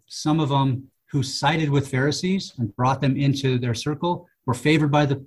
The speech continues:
by the populace, and then others who rejected Pharisees were not favored by the populace. And Josephus says in several different places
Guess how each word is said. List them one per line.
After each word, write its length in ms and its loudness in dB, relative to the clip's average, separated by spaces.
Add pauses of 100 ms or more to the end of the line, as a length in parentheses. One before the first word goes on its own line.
(140)
by 400 -2
the 100 -2
populace, 680 2 (440)
and 100 4
then 180 4
others 600 2 (380)
who 240 2
rejected 500 -2
Pharisees 720 0 (320)
were 120 0
not 160 2
favored 300 -2
by 120 0
the 80 -6
populace. 500 -4
And 100 4
Josephus 480 0
says 240 2
in 240 0
several 360 0
different 280 -2
places 560 -4